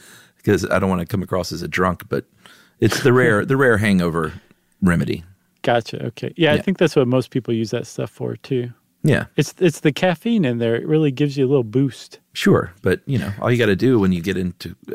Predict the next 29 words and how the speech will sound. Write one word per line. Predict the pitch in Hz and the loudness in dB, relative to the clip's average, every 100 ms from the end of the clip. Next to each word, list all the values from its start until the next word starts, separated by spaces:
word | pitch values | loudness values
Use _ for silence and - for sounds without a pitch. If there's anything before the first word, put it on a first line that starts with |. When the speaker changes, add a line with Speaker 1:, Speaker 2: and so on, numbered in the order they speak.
| - | 0
Speaker 1:
when | 92 | 0
you're | 87 | 0
approaching | 85 90 - 82 | 0 -2 -2 -6
fifty | 87 80 90 | -6 -4 -4
is | 82 - - _ - - _ - | -4 -6 -12 _ -20 -20 _ -4
learn | 95 107 | 2 4
when | 104 98 | 4 2
to | 90 | 0
stop | - 87 | -2 -2
drinking. | - 131 120 - - _ _ - - - - | -2 -2 -4 -10 -14 _ _ -20 -20 -12 0
Speaker 2:
Right. | 170 180 | 2 2
But | 170 147 | 0 0
the | - | 0
problem | 185 208 202 | 2 2 4
is, | 147 139 | 2 2
is | 139 | 2
as | 139 | 2
you're | 139 | 2
approaching | 131 - 165 151 127 | 2 2 0 0 0
fifty, | 185 180 143 | 0 0 2
it | 131 | 0
takes, | - 170 | 0 0
like, | 143 131 | 0 0
one | 123 156 156 | 2 4 2
drink | 120 165 165 | 2 2 2
to | 139 | -2
get | 120 123 | 0 0
a | 120 | 2
hangover. | 143 160 117 110 113 135 | 2 2 0 -2 -4 -8